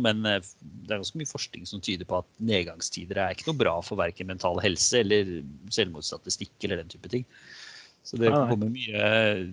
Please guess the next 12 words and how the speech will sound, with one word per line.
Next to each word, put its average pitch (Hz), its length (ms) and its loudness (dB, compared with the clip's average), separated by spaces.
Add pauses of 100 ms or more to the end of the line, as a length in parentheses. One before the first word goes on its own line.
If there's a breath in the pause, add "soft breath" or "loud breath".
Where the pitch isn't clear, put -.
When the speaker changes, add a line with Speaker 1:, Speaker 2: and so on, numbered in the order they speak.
(640)
Speaker 1:
mye 120 160 6
dårlig 135 240 10
folkehelse 110 560 4
i 120 60 2
dårlig 101 200 2
økonomi, 113 300 -2
da, 147 160 4
for - 100 -6
å 107 60 -4
si 113 80 -2
det 127 80 -4
sånn. 127 160 -10